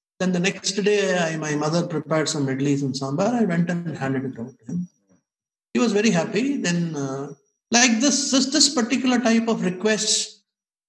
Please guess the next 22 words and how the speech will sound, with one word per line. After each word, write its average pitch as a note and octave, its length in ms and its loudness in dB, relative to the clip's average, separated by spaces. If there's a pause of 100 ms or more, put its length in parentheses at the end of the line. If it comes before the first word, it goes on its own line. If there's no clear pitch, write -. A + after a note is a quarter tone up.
(200)
uh, D#3+ 220 -2
was E3+ 200 0
done E3+ 220 2
several D#3 340 0
times, B2+ 360 -4
you A2+ 80 -8
know. - 60 -16 (680)
One F#3+ 280 0
of B3+ 100 2
these C4 200 2
incidences A3 680 2
of F#3 140 -2
this F3 160 -2
request F#3 460 -2
is E3+ 100 -2
what F3 240 0
I'm C#3+ 360 -2
trying C#3+ 240 -4
to C#3+ 80 -2
say B2+ 300 -6
today, A2+ 300 -6
actually. - 320 -14